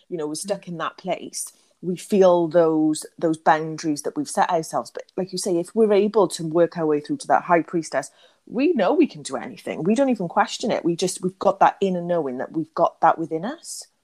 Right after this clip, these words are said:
Speaker 2: Yes, and you've definitely nailed it there, Natalie, because it is, there, there are these boundaries and these, these things that we put up, these walls that we put up in our mind, in our
Speaker 1: Yeah.
Speaker 2: minds,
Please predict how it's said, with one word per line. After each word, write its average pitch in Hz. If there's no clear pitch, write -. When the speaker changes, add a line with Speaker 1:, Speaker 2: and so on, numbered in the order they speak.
Speaker 2:
Yes, 185
and 202
you've 208
definitely 220
nailed 190
it 196
there, 185
Natalie, 185
because 196
it 202
is, 226
there, 202
there 190
are 196
these 190
boundaries 196
and 175
these, 180
these 190
things 233
that 202
we 190
put -
up, 190
these 185
walls 202
that 190
we 185
put 190
up 175
in 185
our 180
mind, 170
in 190
our -
Speaker 1:
Yeah. 175
Speaker 2:
minds, 170